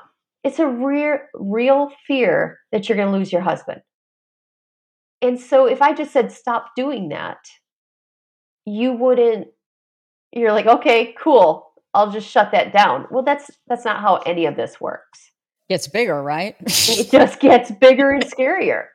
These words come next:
Speaker 1: But if I said, um, "Oh, that's, that's horrible,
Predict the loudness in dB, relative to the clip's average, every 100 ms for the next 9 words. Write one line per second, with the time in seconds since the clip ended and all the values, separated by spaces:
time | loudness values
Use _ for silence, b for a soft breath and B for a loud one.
0 | _ _ _ _ _ 4 4 6 2 0
1 | -4 -2 0 -2 -4 -10 _ _ _ _
2 | _ _ 2 4 4 0 -6 -18 _ _
3 | _ -8 -4 -2 -2 -2 -10 _ -6 -4
4 | -4 -10 -2 2 2 2 -2 -6